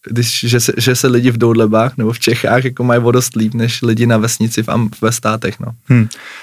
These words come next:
Speaker 2: To je zajímavé, že to říkáš. Už jsem se o tom bavil s několika lidma, co takhle byli v Americe, kdekoliv. A ten jejich poznatek byl, že se tady vlastně žije trošičku líp, že tady jako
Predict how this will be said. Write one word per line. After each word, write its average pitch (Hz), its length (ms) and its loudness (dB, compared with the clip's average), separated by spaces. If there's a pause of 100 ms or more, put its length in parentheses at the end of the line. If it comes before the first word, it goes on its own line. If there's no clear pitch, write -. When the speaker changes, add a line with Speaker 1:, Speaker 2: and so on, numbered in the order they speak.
(140)
Speaker 2:
To - 80 0
je 113 40 2
zajímavé, 113 260 4
že 127 100 4
to 131 100 0
říkáš. 123 400 0 (440)
Už - 100 -6
jsem 120 100 2
se - 80 2
o 120 60 4
tom 120 140 2
bavil 117 240 4
s - 80 -4
několika 117 380 2
lidma, 113 320 2
co 117 180 -2
takhle 113 260 0
byli 113 180 2
v 113 60 -10
Americe, 120 640 0 (520)
kdekoliv. 117 600 2 (560)
A 110 400 2
ten 117 180 2
jejich 117 120 2
poznatek 117 360 0
byl, 113 300 2
že 110 100 0
se 104 120 -2
tady 107 200 0
vlastně 107 300 -2
žije 107 160 2
trošičku 110 360 -4
líp, 107 180 -2
že 110 140 0
tady 110 180 0
jako 110 360 -2